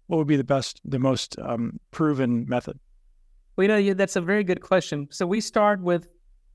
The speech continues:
Speaker 2: kind of the basics. So we test the products because there's no use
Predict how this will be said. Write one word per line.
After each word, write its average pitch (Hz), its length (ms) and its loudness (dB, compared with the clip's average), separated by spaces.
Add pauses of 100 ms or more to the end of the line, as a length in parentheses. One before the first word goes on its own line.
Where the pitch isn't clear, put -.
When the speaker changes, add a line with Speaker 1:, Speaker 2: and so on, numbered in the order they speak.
(140)
Speaker 2:
kind 190 120 4
of 170 60 4
the 160 80 2
basics. 156 520 -2
So 147 60 -8
we 190 120 2
test - 360 0
the - 60 -4
products 147 540 -2
because 165 320 -2
there's 160 220 -2
no 214 220 4
use 202 420 -2